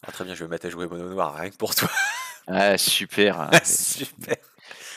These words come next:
Speaker 1: Alors, on
Speaker 2: Ah,
Speaker 1: est
Speaker 2: mais
Speaker 1: parti
Speaker 2: t'as qu'à
Speaker 1: du
Speaker 2: jouer
Speaker 1: côté de
Speaker 2: Yogmoth,
Speaker 1: Zankou.
Speaker 2: c'est un bon deck, hein, c'est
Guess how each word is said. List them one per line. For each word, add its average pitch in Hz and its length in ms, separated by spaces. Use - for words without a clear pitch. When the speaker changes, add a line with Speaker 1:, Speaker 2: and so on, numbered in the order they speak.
Speaker 1:
Alors, 120 280
on 107 40
Speaker 2:
Ah, 101 60
Speaker 1:
est 104 60
Speaker 2:
mais 113 60
Speaker 1:
parti 110 160
Speaker 2:
t'as 95 40
qu'à 113 60
Speaker 1:
du - 20
Speaker 2:
jouer 110 160
Speaker 1:
côté 95 120
de 87 40
Speaker 2:
Yogmoth, 135 140
Speaker 1:
Zankou. - 100
Speaker 2:
c'est 92 60
un 85 100
bon 87 140
deck, 135 280
hein, - 80
c'est - 140